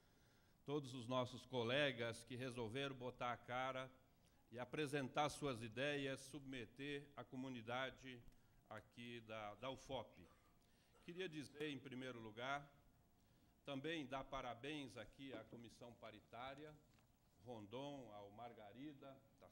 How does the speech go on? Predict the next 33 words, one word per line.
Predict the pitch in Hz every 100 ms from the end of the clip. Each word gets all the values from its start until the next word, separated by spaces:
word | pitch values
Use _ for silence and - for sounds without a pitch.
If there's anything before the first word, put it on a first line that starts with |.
| -
certo? | 131 135 - - - - - - - - - - - -
Que | -
organizaram | 143 143 147 123 135 135 127
esse | 123 117
debate | 117 107 110 139 143 - 139
e |
os | 127
demais | 117 110 117 135 135 123 104
que | 123
aconteceram | 107 120 113 110 - 135 131 120 107 -
semana | 113 120 113
passada | 110 107 - 120 110 107
lá | 110 110 107
em | 107 101 95 92
Monlevade | 104 113 110 104 117 127 135 131
e |
acontecerão | 127 123 117 117 - 113 117
no | 113 110
Ixa | 123 - 117
na | 113
semana | - 107 110 110
que | 113
vem. | 98 95 85 - - - - - - - - - - - - -
É, | - 135 127 120 113 107 104 - - - -
tava | 170 175
dizendo | 160 143 156 165
que | 165
nós | 160 143
somos | - 151 139
chapa | - 135 139
de | 127
oposição | 120 131 123 139 - 151 160 156
porque, | 160 - 147 143 117